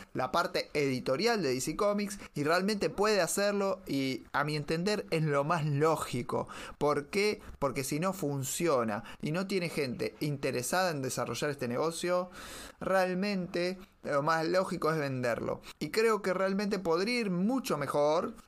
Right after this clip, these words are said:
eh, en manos de, eh, gente que conozca el grupo editorial, que conozca el valor del producto, el valor simbólico del producto y que realmente sepa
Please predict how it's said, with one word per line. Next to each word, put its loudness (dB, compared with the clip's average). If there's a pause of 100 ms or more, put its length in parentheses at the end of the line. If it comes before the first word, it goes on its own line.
eh, 2
en -2
manos 0
de, 0 (180)
eh, 2
gente -2
que -6
conozca 0
el 0
grupo 0
editorial, 0
que -6
conozca -2
el 0
valor 2
del 0
producto, 0
el 0
valor 0
simbólico 0
del 0
producto -2 (260)
y -4
que 2
realmente 0
sepa 0